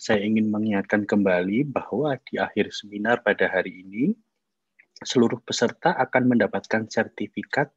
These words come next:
dan S K P I D setelah mengisi post-test dan evaluasi yang akan diinformasikan kembali di akhir acara. Selama seminar online ini berlangsung, pertanyaan dapat dituliskan di kolom chat dan akan didiskusikan di akhir sesi materi.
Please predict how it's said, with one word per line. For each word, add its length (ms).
dan 320
S 220
K 180
P 80
I 200
D 40
setelah 480
mengisi 560
post-test 880
dan 160
evaluasi 800
yang 100
akan 380
diinformasikan 880
kembali 560
di 160
akhir 240
acara. 460
Selama 480
seminar 380
online 340
ini 320
berlangsung, 720
pertanyaan 540
dapat 260
dituliskan 800
di 80
kolom 400
chat 240
dan 240
akan 480
didiskusikan 1040
di 160
akhir 400
sesi 320
materi. 560